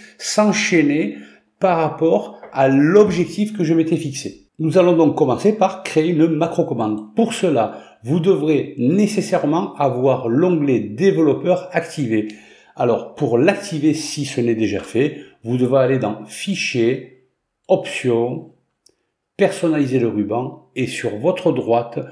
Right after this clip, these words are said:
vous aurez développeur. Cochez l'option développeur et cliquez sur OK. À partir de là, vous allez aller dans l'onglet développeur, et pour activer une macro commande, il suffira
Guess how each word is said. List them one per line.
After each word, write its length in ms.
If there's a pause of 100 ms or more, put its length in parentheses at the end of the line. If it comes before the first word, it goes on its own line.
(240)
vous 200
aurez 200
développeur. 920
Cochez 640 (220)
l'option 560
développeur 640
et 160
cliquez 380
sur 240
OK. 200 (680)
À 80
partir 400
de 80
là, 560
vous 200
allez 140
aller 240
dans 320
l'onglet 600
développeur, 1040 (320)
et 120
pour 440
activer 640
une 360
macro 540
commande, 540 (300)
il 100
suffira 540